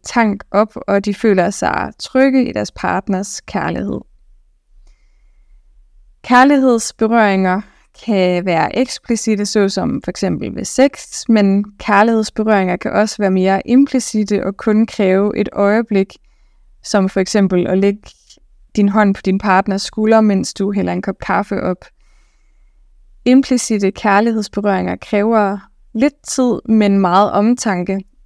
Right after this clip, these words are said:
især hvis fysisk berøring ikke er dit primære kærlighedssprog, og også hvis du ikke er vokset op i en familie med så meget fysisk berøring, som for eksempel kram. At sidde tæt på hinanden, mens I ser jeres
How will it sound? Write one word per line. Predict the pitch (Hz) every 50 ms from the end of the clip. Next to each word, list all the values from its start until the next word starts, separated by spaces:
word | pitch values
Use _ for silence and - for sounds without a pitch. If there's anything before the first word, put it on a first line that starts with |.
| _ _ -
især | - 220 - - - 262 254 220
hvis | 190 202 - -
fysisk | - 269 240 202 - 190 185 - -
berøring | - 196 208 220 208 185 175 175 180 - -
ikke | - 277 277 - -
er | - - 196
dit | - 180 -
primære | - - 202 190 185 185 170 165 -
kærlighedssprog, | - - 185 175 185 208 214 202 185 196 - - - 196 185 180 190 - _ _ _ _ _ _ - - -
og | - - -
også | 170 214 214 -
hvis | - 208 190
du | - 202 196
ikke | 196 208 208 208
er |
vokset | 185 180 180 - - 208 -
op | - 208 226 226
i | 233
en | 202 196
familie | 202 - 208 220 240 233 208 175 156
med | 160 160 196
så | - -
meget | 190 180 170 170 170 175 180 196
fysisk | - - 233 214 190 - 196 - - -
berøring, | - 190 175 190 185 175 165 160 190 -
som | - 185 190
for | - 180
eksempel | - - - 196 180 - 208 180 175 180 196 _ _ _ -
kram. | - - 208 185 - - - _ _ - - _ _ - - - _ - - - - _ - _ _ - _ - - _ _ _ _ _ - _ _ _ _ _ _
At | - 240
sidde | - - 254 247 269
tæt | 262 - - 285 294 -
på | - 269
hinanden, | 254 240 226 220 214 208 220 233 240 240 233
mens | 233 233 220 226 233 - - -
I | -
ser | 208 - - 233 220 196
jeres | 185 175 175 196 -